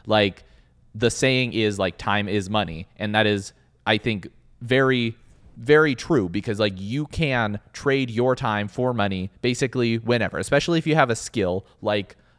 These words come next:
lashes. Like, you have a skill that then you can trade your time doing that skill for money. And so any time that you invest in something is a form of you taking on risk, because you're, um, risking kind of the opportunity cost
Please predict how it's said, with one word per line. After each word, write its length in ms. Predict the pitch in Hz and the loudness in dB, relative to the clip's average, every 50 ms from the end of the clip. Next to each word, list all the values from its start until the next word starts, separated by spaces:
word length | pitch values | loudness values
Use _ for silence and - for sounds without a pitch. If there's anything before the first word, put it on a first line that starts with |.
| _ _ _ | _ _ _
lashes. 540 | 117 123 113 101 98 - - 80 76 90 - - _ _ - | 2 4 4 4 4 2 -2 -4 -4 -6 -8 -14 _ _ -2
Like, 280 | 113 104 101 95 - - _ _ - | 0 0 0 -2 -4 -12 _ _ -8
you 200 | 110 127 143 147 | -4 -2 0 2
have 160 | 160 147 139 | 4 2 2
a 40 | 135 | 0
skill 340 | - - - 120 110 104 98 | -2 -2 0 0 0 0 0
that 200 | 101 92 - - | -4 -6 -6 -4
then 140 | 107 104 104 | -6 -4 -4
you 120 | 104 101 | -6 -8
can 180 | - - 101 90 | -8 -8 -10 -10
trade 360 | - - 131 123 127 120 113 | -4 -2 0 0 0 0 -2
your 260 | 92 107 117 139 135 | -2 0 0 0 0
time 300 | - - 120 110 104 101 | 0 -2 -2 -2 -2 -2
doing 260 | 95 110 113 127 131 | -2 -2 -2 -2 -2
that 180 | 123 117 110 - | -4 -4 -4 -6
skill 320 | - - 107 104 104 - - _ | -4 -2 -2 0 -2 -2 -8 _
for 260 | _ - 131 127 123 | _ -2 0 0 2
money. 340 | 113 107 113 123 151 185 208 - _ _ _ _ _ - | 2 0 0 -2 -2 -4 -6 -10 _ _ _ _ _ -2
And 400 | 131 127 123 120 120 117 113 - | 0 2 2 2 0 -2 -4 -2
so 280 | - 131 117 110 107 - | 0 2 4 4 2 2
any 200 | - 135 156 165 | 0 -2 -2 -2
time 340 | 147 - - 131 135 139 139 | -4 -4 -4 -2 -2 -2 0
that 180 | 120 117 98 101 | -2 -2 -2 -2
you 140 | 110 110 107 | -2 -4 -4
invest 500 | 101 101 95 95 135 160 190 - - - | -4 -6 0 4 6 6 6 4 0 -4
in 160 | 107 107 101 | -4 -4 -4
something 460 | - - 95 92 - 95 92 92 98 - - - _ _ - | -4 -4 -4 -4 -4 -6 -6 -6 -8 -12 -18 -20 _ _ 2
is 280 | 147 170 175 160 151 - | 4 4 4 2 2 0
a 60 | - | -2
form 400 | 123 - - 139 135 131 131 123 - | -2 -2 -2 -2 0 0 0 0 2
of 220 | 113 113 110 101 - - | 4 4 4 2 -2 -8
you 300 | 101 104 120 131 131 123 | -8 -2 0 0 0 0
taking 420 | - - 135 123 - 123 110 107 | 0 -2 -4 -2 -2 -4 -6 -2
on 300 | - 101 107 98 90 80 | 0 0 0 0 -2 -2
risk, 340 | 101 98 - - - - - | -2 -2 -2 -4 -10 -10 -8
because 420 | - 107 - - 113 107 98 - - - _ _ | -8 -4 0 0 2 0 0 -4 -10 -20 _ _
you're, 560 | 110 120 120 113 110 110 110 110 107 107 - _ _ _ _ _ - | -2 0 2 2 2 2 0 0 0 -2 -4 _ _ _ _ _ 0
um, 320 | 110 110 101 98 98 98 - | 2 2 4 2 0 -2 -6
risking 480 | - 117 127 151 151 - - 139 123 117 | -4 0 0 0 0 0 -4 -6 -6 -2
kind 160 | - 127 117 | -2 -2 -2
of 100 | 110 107 | -2 -4
the 120 | 110 113 - | -6 0 2
opportunity 720 | - 120 - - 113 - - - 196 214 196 151 110 98 | 2 4 4 2 -2 -2 -2 -2 0 0 0 -2 -2 -4
cost 480 | 85 - 101 90 85 80 87 - - | -4 -4 -2 -2 -2 -2 -4 -8 -14